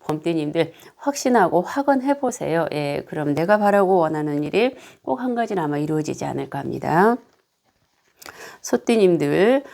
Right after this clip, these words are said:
나 자신을 위해서 투자하는 하루가 되시면 좋다고 합니다. 예, 그리고 돈을 또, 어, 돈이 필요하다. 예, 금전이 필요하시,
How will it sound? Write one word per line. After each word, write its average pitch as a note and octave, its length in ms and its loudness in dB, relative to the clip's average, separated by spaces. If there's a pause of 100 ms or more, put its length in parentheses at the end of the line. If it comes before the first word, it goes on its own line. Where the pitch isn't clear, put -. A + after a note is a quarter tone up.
(160)
나 F3+ 140 4
자신을 A3 680 -2
위해서 E3+ 320 4
투자하는 E3+ 680 0
하루가 F3+ 440 -4
되시면 C#3+ 440 -6
좋다고 D3 400 -6
합니다. D3 400 0 (360)
예, D3 160 2
그리고 G#3+ 380 0
돈을 B3 480 2
또, G3 280 4
어, D#3 180 0
돈이 G3 260 2
필요하다. A3+ 580 0 (100)
예, C#3+ 200 -4
금전이 E3 420 -4
필요하시, G3 680 0